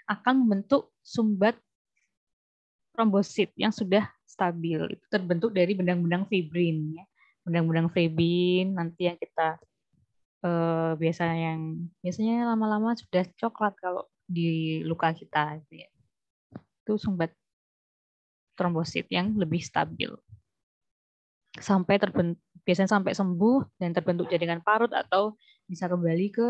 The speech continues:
jaringan semula, ya. Itu tergantung kita kedalaman luka dan treatment kita waktu sakit gimana. Jadi bisa menimbulkan bekas atau enggak. Oke. Pemeriksaan hemostasis itu dilakukan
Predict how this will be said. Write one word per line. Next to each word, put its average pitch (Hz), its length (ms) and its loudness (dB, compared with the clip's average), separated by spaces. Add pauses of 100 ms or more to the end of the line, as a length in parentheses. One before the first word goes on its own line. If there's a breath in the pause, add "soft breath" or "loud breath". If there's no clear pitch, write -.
(120)
jaringan 180 480 -4 (460)
semula, 160 640 -2
ya. 165 240 -10 (560)
Itu - 80 -10
tergantung 180 560 0
kita 165 560 0 (800 loud breath)
kedalaman 170 460 2
luka 170 260 -2
dan 170 480 -4
treatment 180 380 -4
kita 175 180 -2
waktu 170 180 0
sakit 180 360 -8
gimana. 160 420 -6 (240)
Jadi 165 240 -4
bisa 165 160 -8
menimbulkan 165 640 -4 (300)
bekas 175 340 -2
atau 165 240 -6
enggak. 156 320 -6 (1700)
Oke. 160 400 -4 (1400)
Pemeriksaan 254 800 4
hemostasis 240 480 4
itu 311 80 4
dilakukan 262 560 2